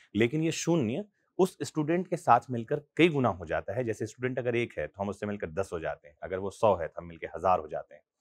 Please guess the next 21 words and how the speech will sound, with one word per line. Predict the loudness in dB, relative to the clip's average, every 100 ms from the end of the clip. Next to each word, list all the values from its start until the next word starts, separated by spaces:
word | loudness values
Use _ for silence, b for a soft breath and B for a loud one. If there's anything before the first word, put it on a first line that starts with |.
| b b -2
अगर | 0
वो | -2
एक | -2 -2 0
लाख | 0 0
है, | -6
तो | -4
एक | -10
शून्य | -6 -6 -4
मिलने | -6 -10 -10
के | -10
बाद | -4 -4
उस | -4 -10
एक | -10 -4
लाख | -6 -6
की | -18
कीमत | -12 -12 -10
दस | -12 -10 -4
लाख | -2 -2 -8
हो |
जाती | -12 -12
है। | -16